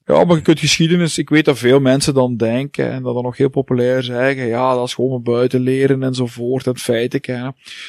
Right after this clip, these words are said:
Eh, niets is minder waar. Geschiedenis, eh, als je de verbanden kan leggen tussen verschillende historische gebeurtenissen, als je kijkt wat er met de grote rijken is gebeurd op metaniveau,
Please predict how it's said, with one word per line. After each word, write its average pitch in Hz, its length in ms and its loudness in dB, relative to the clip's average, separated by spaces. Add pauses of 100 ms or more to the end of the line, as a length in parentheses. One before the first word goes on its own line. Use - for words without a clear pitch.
(180)
Eh, 120 460 -6
niets 135 200 0
is 139 120 -4
minder 127 320 2
waar. 131 440 -2
Geschiedenis, 143 800 -2 (380)
eh, 139 200 -6 (140)
als 123 200 -4
je 135 60 -6
de 127 80 -2
verbanden 127 540 0
kan 135 340 -4
leggen 127 360 -4 (320)
tussen 131 300 -2
verschillende 139 420 0
historische 139 480 -2
gebeurtenissen, 131 840 -2
als 127 100 -4
je 123 80 -6
kijkt - 800 -2
wat 131 200 -2
er 131 120 -6
met 131 200 -10
de 127 100 -6
grote 143 320 0
rijken 139 500 2
is 160 120 -4
gebeurd 135 320 -2
op 113 60 -2
metaniveau, 143 880 -2